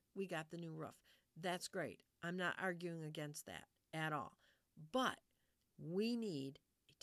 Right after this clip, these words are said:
tithing that helps sustain and support the church over the long haul. Having worked in ministry for ten years at a parish, I can tell you that it makes a difference.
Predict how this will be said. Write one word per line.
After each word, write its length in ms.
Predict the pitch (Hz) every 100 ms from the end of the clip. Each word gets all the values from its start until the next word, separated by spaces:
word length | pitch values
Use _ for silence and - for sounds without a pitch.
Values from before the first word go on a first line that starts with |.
| - 180
tithing 440 | 208 214 214 214 247 -
that 160 | 156
helps 440 | 139 170 175 - - _
sustain 680 | - 143 - - 165 165 - 147
and 120 | 131
support 480 | - - 165 156 - _ _ -
the 80 | 156
church 480 | - 139 131 - - _ _ _ _ _ 160
over 260 | 151 151
the 140 | 151 147
long 420 | 131 123 127 127
haul. 340 | - 160 85 160 _ - _ _
Having 260 | 175 170 165
worked 300 | 175 208 214
in 160 | 196
ministry 480 | 190 196 190 - 196
for 180 | 190 -
ten 340 | - 170 196
years 520 | 247 262 233 170 170 - - - _ -
at 180 | 139 180
a 60 |
parish, 640 | 208 254 254 180 131 - -
I 120 | 156 156
can 200 | 180 190
tell 320 | - 269 285
you 300 | 185 - - _ _ _ _ -
that 180 | 175 175
it 160 | -
makes 400 | 175 165 156 -
a 80 | 175
difference. 640 | 175 190 185 85 - -